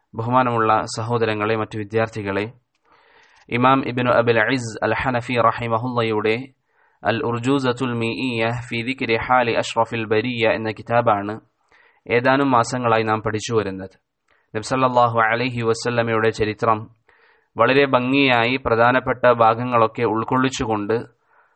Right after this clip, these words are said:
നൂറ് വരികളിൽ ഇമാം ഇബ്നു അബിൽ ഇസ് റഹിമഹുല്ല തയ്യാറാക്കിയതാണ് അദ്ദേഹത്തിന്റെ അൽ ഉർജൂസത്തുൽ മീഇയ്യ. അതിൽ നബി സല്ലല്ലാഹു അലൈഹി വസല്ലമയുടെ ജനനം മുതൽ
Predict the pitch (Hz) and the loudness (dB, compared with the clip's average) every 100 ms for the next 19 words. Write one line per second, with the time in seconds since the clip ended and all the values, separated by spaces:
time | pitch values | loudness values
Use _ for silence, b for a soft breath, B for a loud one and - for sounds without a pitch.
0 | _ 117 127 147 156 127 131 135 127 123 | _ -2 2 4 4 4 2 2 2 -2
1 | 117 120 123 120 120 120 117 117 117 113 | -4 -2 0 0 -4 -2 2 2 2 0
2 | 117 135 117 - 120 131 120 123 123 117 | 0 -2 -6 0 0 2 -2 -2 0 0
3 | 117 113 120 123 123 127 120 107 110 95 | 0 2 4 4 2 -6 0 0 0 0
4 | 113 120 120 110 110 95 104 113 117 123 | 0 0 -2 -4 0 0 0 -4 -4 -4
5 | 113 117 131 123 127 117 131 104 101 - | -4 -2 -4 -4 -4 -2 -2 -2 -6 -10
6 | _ b b b b b b b - 127 | _ b b b b b b b -2 2
7 | 143 156 165 127 - 151 151 147 135 131 | 4 4 2 -4 -2 2 2 4 4 4
8 | 123 127 143 127 123 120 135 131 123 120 | 2 2 -2 -2 -2 -2 -2 -2 -2 -2
9 | 120 123 117 113 120 135 120 110 104 | 0 0 0 0 0 -2 0 0 0